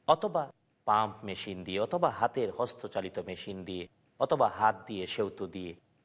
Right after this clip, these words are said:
নিজের সেচ দিয়ে যদি, নিজে পানি দিয়ে যদি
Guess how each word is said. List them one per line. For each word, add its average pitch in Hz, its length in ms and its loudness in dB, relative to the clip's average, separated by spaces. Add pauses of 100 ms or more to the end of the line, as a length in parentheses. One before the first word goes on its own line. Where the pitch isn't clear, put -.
(500)
নিজের 156 520 4 (440)
সেচ 175 580 4
দিয়ে 208 260 4
যদি, 123 280 -4
নিজে 151 400 2
পানি 185 420 4
দিয়ে 240 240 2
যদি 165 380 -4